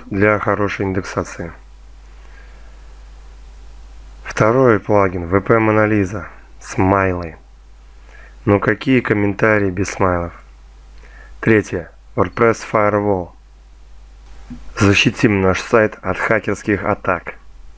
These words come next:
Четвёртое. Subscribe to Comments. Позволяет читателям получать уведомления о новых комментариях. Это для комментариев. Для формы комментариев. Пятое. Hopper Cache.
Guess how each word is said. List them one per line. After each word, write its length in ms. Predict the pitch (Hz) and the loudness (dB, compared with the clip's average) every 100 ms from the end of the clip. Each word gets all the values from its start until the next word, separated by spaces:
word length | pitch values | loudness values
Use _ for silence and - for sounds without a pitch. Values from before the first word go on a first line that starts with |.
| - - - - - - - - - - - - - - - - - - - | -20 -20 -20 -20 -20 -20 -20 -20 -20 -20 -20 -20 -20 -20 -20 -18 -16 -14 -4
Четвёртое. 880 | - 104 113 117 - - 85 80 - - - | -2 0 4 4 4 -2 -6 -6 -12 -20 -18
Subscribe 680 | - 107 98 - 120 127 123 | -4 -2 -2 0 2 2 0
to 180 | - 101 | -2 0
Comments. 680 | - 123 104 85 - - - - - - | 2 2 2 -2 -8 -16 -20 -20 -20 -8
Позволяет 540 | - 90 101 101 113 98 | -4 0 2 2 0 -2
читателям 560 | - - 110 104 101 | -4 0 -2 0 -4
получать 460 | 90 98 95 113 98 | 0 0 2 0 0
уведомления 500 | 95 98 98 110 104 | 0 2 4 4 4
о 40 | |
новых 240 | 98 101 92 | 4 4 4
комментариях. 540 | 104 98 110 90 85 - - - - - | 2 2 2 -2 -6 -14 -18 -18 -14 0
Это 380 | 127 127 - 104 | 2 2 2 0
для 760 | 98 98 107 104 101 95 90 - - - - | 0 2 4 4 2 0 -4 -8 -18 -20 -6
комментариев. 680 | - 107 95 92 87 85 80 - - - - - - - - - | 0 2 2 2 0 -2 -8 -14 -20 -20 -20 -20 -20 -20 -12 0
Для 160 | 95 | 0
формы 320 | - 110 104 | 2 -2 0
комментариев. 500 | 90 92 87 87 82 - - - - | 0 -2 -2 -2 -4 -8 -16 -20 -2
Пятое. 380 | 104 95 85 - - - - - | 0 0 -6 -12 -16 -18 -20 -8
Hopper 460 | - - - 113 - | -4 -2 0 -2 0
Cache. 600 | 131 110 87 - - | 2 2 0 -6 -10